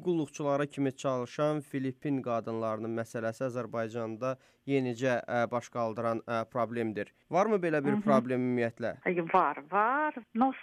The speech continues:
Speaker 2: son, hardasa son iki, üç ildir ki, bu problem var. Və ən böyük bir nümunə burada artıq bir siyasi bir, ə, addım kimi də istifadə olunurdu. Gültəkin xanım Ha-, Hacıbəylərin baldızının evində, a, a, a,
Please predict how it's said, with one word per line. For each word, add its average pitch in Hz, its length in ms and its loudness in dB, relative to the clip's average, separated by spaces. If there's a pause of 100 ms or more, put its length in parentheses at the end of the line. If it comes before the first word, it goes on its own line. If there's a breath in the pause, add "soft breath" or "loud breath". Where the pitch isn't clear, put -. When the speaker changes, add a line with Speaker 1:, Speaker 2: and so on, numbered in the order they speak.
Speaker 2:
son, 302 240 6
hardasa 285 560 -2
son 277 320 0
iki, - 460 -6
üç - 260 -6
ildir 175 320 -2
ki, 185 200 -12
bu 190 120 -12
problem 185 480 -2
var. 240 240 2 (580 loud breath)
Və 220 460 2 (100)
ən 262 240 0
böyük 247 320 -2
bir 220 160 -2
nümunə 214 540 0
burada 214 220 -2 (120)
artıq 214 300 -8 (160)
bir 208 100 0 (120)
siyasi 196 500 0
bir, 180 160 -2 (100)
ə, 175 400 0 (500)
addım 190 360 -2
kimi 175 220 -8
də 175 120 -8
istifadə 175 460 -2
olunurdu. 180 560 2 (280)
Gültəkin 202 540 -2
xanım 180 340 -2
Ha-, - 280 -4
Hacıbəylərin 185 840 0 (440 loud breath)
baldızının 185 680 0
evində, 175 500 2 (200)
a, - 160 -2 (180)
a, - 300 -6
a, - 160 0